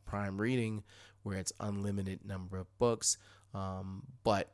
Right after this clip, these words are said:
you know, there's so many different services, and, you know,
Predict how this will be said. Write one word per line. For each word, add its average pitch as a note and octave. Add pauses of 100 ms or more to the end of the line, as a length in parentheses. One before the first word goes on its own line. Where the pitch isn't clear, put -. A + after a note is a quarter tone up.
(120)
you G2+
know, F#2+
there's G2
so A2
many G2+
different G2+
services, G2
and, F#2
you G2
know, F#2